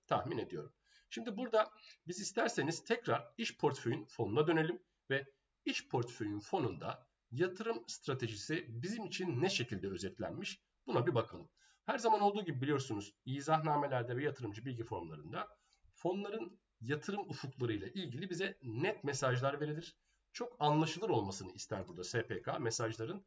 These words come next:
ve yatırımcı bilgi formundaki izahnamedeki punto büyüklüğü bile bellidir arkadaşlar. O derece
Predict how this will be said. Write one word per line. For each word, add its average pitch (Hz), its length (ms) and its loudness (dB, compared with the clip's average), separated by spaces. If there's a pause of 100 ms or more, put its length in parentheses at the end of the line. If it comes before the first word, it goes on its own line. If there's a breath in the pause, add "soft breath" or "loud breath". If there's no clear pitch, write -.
(340)
ve 151 280 4 (200)
yatırımcı 170 480 0
bilgi 170 220 -2
formundaki 139 680 -2
izahnamedeki 139 960 0 (360)
punto 156 440 0
büyüklüğü 139 420 0
bile 127 260 -2
bellidir 120 320 4
arkadaşlar. 98 540 -2 (140)
O 196 180 4
derece 127 480 2